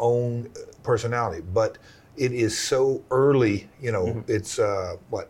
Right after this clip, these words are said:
Speaker 1: six shows old,
Speaker 2: Yeah,
Speaker 1: maybe?
Speaker 2: yeah, about so,
Speaker 1: So,
Speaker 2: yeah.
Speaker 1: so there's gonna be a pacing that continues to work its way out. Dynamite, um, has, like we just mentioned, two hundred, hundred ninety-nine episodes under it.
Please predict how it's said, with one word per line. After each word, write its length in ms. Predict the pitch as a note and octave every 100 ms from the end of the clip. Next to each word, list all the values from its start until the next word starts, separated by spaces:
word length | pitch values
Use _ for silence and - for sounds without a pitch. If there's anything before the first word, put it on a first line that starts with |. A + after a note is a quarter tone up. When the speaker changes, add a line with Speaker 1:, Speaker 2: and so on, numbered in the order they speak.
| -
Speaker 1:
six 340 | - - B2+ -
shows 340 | C3+ C#3 C3
old, 280 | C#3+ D#3 D#3
Speaker 2:
Yeah, 100 | G3
Speaker 1:
maybe? 160 | -
Speaker 2:
yeah, 60 | D#4+
about 240 | G#3+ A2
so, 100 | -
Speaker 1:
So, 160 | B2+ D3
Speaker 2:
yeah. 60 | C3+
Speaker 1:
so 340 | - B2 A#2 A#2+
there's 200 | C3+ A#2+
gonna 180 | C3 A#2+
be 180 | A#2+
a 60 | A2
pacing 720 | - B2+ A#2+ - B2 A#2 A2+ -
that 160 | G#2 G2
continues 480 | G#2 A#2+ A2+ A2
to 80 | A#2
work 240 | G#2+ G2+ A2
its 160 | -
way 180 | A2+ G#2
out. 300 | G#2 G#2+ - - - - -
Dynamite, 760 | A2 A2+ G#2+ G#2+ G#2+ G#2 - - - -
um, 420 | G#2+ G2+ F#2+ F2+ F2 D#2+ - _ _ _ - -
has, 480 | - G#2 G2 F#2+ - -
like 180 | F#2 E2
we 80 | F2+
just 180 | F#2 -
mentioned, 320 | A#2 A2 G#2 -
two 220 | - B2+
hundred, 200 | A#2+ A2
hundred 280 | F#2+ C3 A#2+
ninety-nine 460 | A#2+ A2+ A2 G#2+ A2
episodes 500 | A#2 G2+ - F#2+ F2
under 240 | F#2+ E2+
it. 120 | -